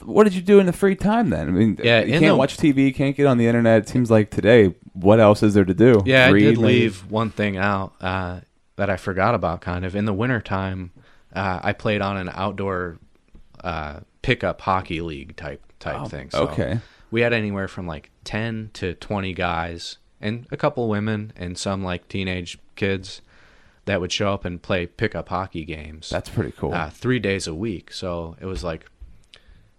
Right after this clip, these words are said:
Speaker 2: uh, Wednesday, Friday, Sunday, or something like that. And we, our rule was, like, down to anything colder than negative twenty, we didn't play. But above negative twenty, we
Speaker 1: Good to
Speaker 2: did
Speaker 1: go.
Speaker 2: play, yeah.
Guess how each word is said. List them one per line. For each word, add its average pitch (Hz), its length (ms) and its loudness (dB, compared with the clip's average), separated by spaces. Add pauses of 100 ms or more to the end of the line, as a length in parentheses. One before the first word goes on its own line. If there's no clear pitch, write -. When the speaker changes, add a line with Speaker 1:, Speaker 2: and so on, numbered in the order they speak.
(120)
Speaker 2:
uh, 78 320 -12
Wednesday, 117 800 -6
Friday, 95 760 -6
Sunday, 82 640 -10
or - 120 -20 (220)
something 71 380 -12
like 67 260 -18
that. 69 280 -14 (560)
And 87 380 -12
we, 104 320 -2
our 104 180 0
rule 101 300 -4
was, 87 160 -6
like, 82 300 -8 (920)
down 104 300 -2
to 101 240 -6 (100)
anything 127 400 0
colder 110 300 -2
than 87 160 -8
negative 82 340 -10
twenty, - 380 -14
we 76 80 -16
didn't 71 240 -16
play. - 420 -16 (160)
But 82 140 -6
above 87 280 -6
negative 73 300 -12
twenty, 76 380 -16 (240)
we 90 80 -6
Speaker 1:
Good 85 100 2
to - 100 -2
Speaker 2:
did - 40 -4
Speaker 1:
go. 82 180 -2
Speaker 2:
play, 80 160 -10
yeah. 85 240 -12